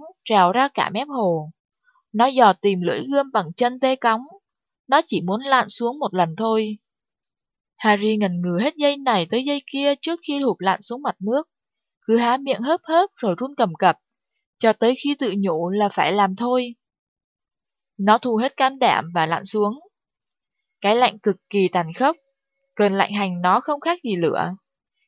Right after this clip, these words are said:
Chính cái đầu dường như đã đóng băng ngay khi nó thụp đầu xuống làn nước tối thui, nhắm hướng đáy hồ và vói tay,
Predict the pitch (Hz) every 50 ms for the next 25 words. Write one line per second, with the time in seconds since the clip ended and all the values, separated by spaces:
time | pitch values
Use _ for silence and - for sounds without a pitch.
0 | _ _ - 220 240 247 - 294 302 269 262 233 208 190 175 170 165 165 170 185
1 | 180 175 185 220 277 294 269 254 202 196 233 240 269 302 277 254 254 247 247 247
2 | 247 247 247 240 - 262 269 269 277 302 330 - 294 240 - - 190 185 175 170
3 | - 220 247 302 294 262 196 170 175 220 277 - - 247 269 277 - 277 269 262
4 | 254 247 247 - _ _ _ _ _ _ _ _ _ - 196 214 226 247 262 269
5 | 269 277 254 254 277 294 277 262 220 196 180 165 156 170 170 165 180 180 196 240
6 | 277 - 302 277 269 269 269 269 -